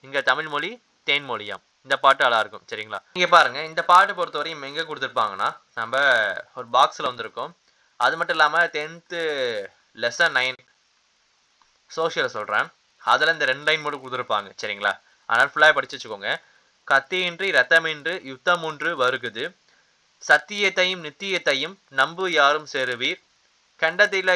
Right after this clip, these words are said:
கேட்டதல்ல சண்டை இந்த மாதிரி, பண்டு செய்த புண்ணியந்தான்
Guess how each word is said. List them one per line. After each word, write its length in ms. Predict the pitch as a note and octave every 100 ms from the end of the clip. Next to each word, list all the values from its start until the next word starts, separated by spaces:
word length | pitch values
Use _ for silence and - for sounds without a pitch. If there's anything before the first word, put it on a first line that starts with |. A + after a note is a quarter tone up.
| E3+
கேட்டதல்ல 560 | D#3+ D#3 E3 D3+ C#3 E3 F#3+
சண்டை 520 | - - D3 D#3 F#3
இந்த 240 | D#3+ C#3 C#3
மாதிரி, 480 | B2 A#2 A2+ G#2+ B2+ E3 _ _ _ -
பண்டு 320 | D#3 F#3 F#3
செய்த 520 | - F#3+ G3+ G3+ G#3+ G#3+
புண்ணியந்தான் 720 | E3+ F3 E3+ D#3 C#3 D3